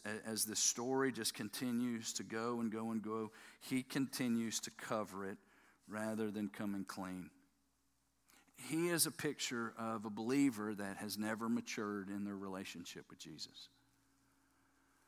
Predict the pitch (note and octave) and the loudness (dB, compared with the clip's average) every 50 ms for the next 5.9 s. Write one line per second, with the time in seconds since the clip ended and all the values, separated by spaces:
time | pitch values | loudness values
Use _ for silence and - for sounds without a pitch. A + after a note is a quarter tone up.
0 | _ _ _ _ _ _ _ _ _ _ _ _ _ _ _ _ _ _ - - | _ _ _ _ _ _ _ _ _ _ _ _ _ _ _ _ _ _ -4 0
1 | A#2+ A2+ A2+ A2+ A2+ - B2+ A#2+ A#2+ B2+ B2+ B2 A#2 - - C3+ C3 B2+ B2+ C3+ | 6 6 6 6 6 4 2 4 4 4 4 4 4 2 4 4 4 6 8 6
2 | C3+ A#2+ A2+ - B2 A2 G#2+ - B2 A#2+ A#2+ A2+ - - A#2 A2 A2 G#2+ A2+ A2 | 6 6 4 2 0 0 -2 -2 0 0 0 0 0 0 0 0 0 2 2 0
3 | G#2+ G#2 G#2+ A2 G#2 G#2 A2 A#2+ A#2+ A#2+ A2 A2+ A2+ A#2 A#2 A2 A2 - - G#2 | 0 0 0 2 4 4 4 6 4 4 2 0 -2 -2 0 0 0 0 -2 -6
4 | F2+ D#2+ - _ - - - - - - - - - _ _ _ _ _ _ _ | -8 -8 -10 _ -8 -8 -8 -8 -8 -10 -14 -18 -20 _ _ _ _ _ _ _
5 | - G#2+ G2+ F#2 - - G#2 G2 F2 - - F2 - - - - F2+ D#2 | -8 -6 -6 -4 -4 -2 -2 -4 -4 -6 -8 -8 -8 -8 -8 -8 -10 -10